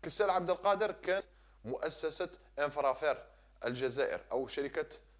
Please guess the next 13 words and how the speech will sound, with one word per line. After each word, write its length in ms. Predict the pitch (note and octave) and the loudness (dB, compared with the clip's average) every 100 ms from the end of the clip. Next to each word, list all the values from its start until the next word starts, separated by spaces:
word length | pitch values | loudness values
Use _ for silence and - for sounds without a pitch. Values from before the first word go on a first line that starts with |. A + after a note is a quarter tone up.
| - | -6
آه، 260 | A2 A#2 A2+ | 0 2 2
النقل 280 | C3 - B2 | 2 -4 -4
بالسكك 440 | B2 C3+ C3+ B2 | -8 -6 -6 -8
الحديدية، 580 | - A#2 A#2 A2 F#2 C#2+ - - | -4 -4 -2 -4 -6 -8 -14 -14
كان 240 | - C3+ A#2+ | -2 -2 0
مدير 320 | B2 C3+ C3+ | -2 0 -2
مشاريع 580 | B2 - A#2+ A#2+ F#2+ D#2+ - - - | -4 0 0 2 0 -2 -14 -20 2
ومدان 720 | A#2 B2 A#2 G#2+ A#2+ C3+ A#2 | 4 4 2 2 4 2 -4
بستة 420 | G#2+ - C#3 B2+ - | -8 -10 -6 -8 -4
أشهر 320 | C3+ - G#2+ F#2+ | -6 -6 -8 -8
سجن 380 | - F#3 - - - - - | -6 -4 -6 -12 -20 -20 -14
غير 260 | G2+ C3+ C#3 | 4 4 6
نافذ 360 | C3+ C3+ F3 | 2 0 0